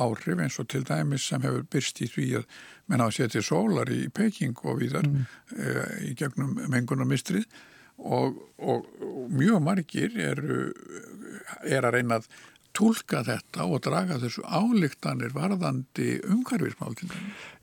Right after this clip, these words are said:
Speaker 2: Já, ekki, það er nefnilega, ég stundu sagt að, e, fyrst var það kirkjan sem er túlkunarvaldið, svo voru skáldin og svo eru að,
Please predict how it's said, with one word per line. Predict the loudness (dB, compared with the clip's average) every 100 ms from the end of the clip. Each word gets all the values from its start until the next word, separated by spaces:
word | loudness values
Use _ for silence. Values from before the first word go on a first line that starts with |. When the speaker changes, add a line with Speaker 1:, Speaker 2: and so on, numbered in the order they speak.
| 2
Speaker 2:
Já, | 4
ekki, | 6
það | 6
er | 6
nefnilega, | 6 6 2 2 -2 -4 -4 0
ég | 2
stundu | 6 6 6
sagt | 4 4
að, | 2 0 -4 _ -20 _ _ _ -6 -2
e, | -2 2
fyrst | 2 4
var | 2
það | 4
kirkjan | 4 4 2 4
sem | 6 4
er |
túlkunarvaldið, | 2 0 4 6 6 4 2 2 0
svo | 0 0 0
voru | -2
skáldin | 4 6 6 4 4 4 2 _ -20 -20 _ 0
og | 0
svo | 4 6 8 6 2
eru | 0 2 4 4
að, | 2